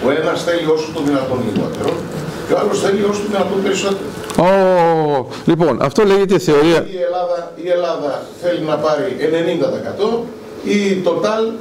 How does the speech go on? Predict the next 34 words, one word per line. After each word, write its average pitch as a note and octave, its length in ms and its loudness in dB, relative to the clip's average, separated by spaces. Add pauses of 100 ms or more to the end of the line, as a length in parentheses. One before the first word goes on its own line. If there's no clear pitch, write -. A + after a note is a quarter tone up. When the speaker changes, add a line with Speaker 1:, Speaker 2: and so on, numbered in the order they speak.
(140)
Speaker 1:
ένα D#3 140 0
παράδειγμα D3 400 -2
είναι - 180 -8
αυτό, - 140 -6
έτσι, - 260 -2 (260)
θέλει A#3 220 2
να D3 120 0
δώσει A3+ 220 0
πενήντα G#3+ 240 -2
πέντε. - 220 -2 (480)
Speaker 2:
Ναι, G2+ 180 2 (160)
ωραία. A#2+ 220 2 (220)
Λοιπόν, A#2 280 2
αυτό F#2+ 180 0
είναι D3+ 100 0
πολύ A#2+ 220 0
απλό, F3+ 380 0
το D3 120 0
έχουμε A2+ 260 -2
λύσει D#3 340 0
η F3+ 220 0
δεκαετία A#2+ 460 -2
του - 120 -6
πενήντα. A2 420 -2 (1500)
Εντάξει, C3 380 0
άρα C3 220 0
είναι C3 220 2
αυτές C3+ 280 0
οι A2+ 40 4
δύο C3+ 180 4
καμπύλες C3 460 0
που - 80 -8
είναι F#2 120 0
έτσι. F3+ 320 -2